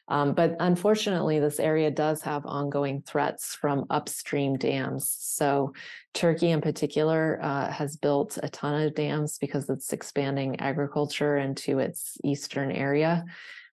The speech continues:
And, uh, there are also upstream dams in Iran. And these are, uh, depriving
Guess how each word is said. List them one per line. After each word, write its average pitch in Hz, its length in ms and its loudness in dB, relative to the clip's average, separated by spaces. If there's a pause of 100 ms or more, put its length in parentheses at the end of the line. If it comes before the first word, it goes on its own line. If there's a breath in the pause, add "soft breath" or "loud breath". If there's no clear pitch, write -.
(160)
And, 139 600 2
uh, 131 720 0
there 147 300 2
are 135 40 4
also 139 340 2
upstream 139 520 -2
dams 135 380 0
in 135 100 -2
Iran. 151 460 2 (460 loud breath)
And 139 340 2
these 147 500 4
are, 131 720 0
uh, 127 280 -2
depriving 139 880 0